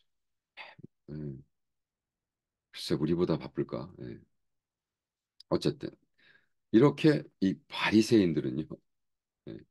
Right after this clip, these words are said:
그런 걸 바로 바리새인, 무슨 뭐 종교적 바리새인이 아니라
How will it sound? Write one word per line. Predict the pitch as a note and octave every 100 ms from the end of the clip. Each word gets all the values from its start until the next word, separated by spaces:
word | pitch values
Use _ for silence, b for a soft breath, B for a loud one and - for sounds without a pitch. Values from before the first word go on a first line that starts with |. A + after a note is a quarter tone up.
| _ _ _ _
그런 | - D3+
걸 | C#3+ A2+
바로 | G#2 A#2+
바리새인, | - D#2+ D#2 D2 E2+
무슨 | A#2 - C3+
뭐 | D3
종교적 | C#3+ - E2+ A#2+ A2+ A#2
바리새인이 | - E2 F#2 C3+
아니라 | F2 F#2 G2+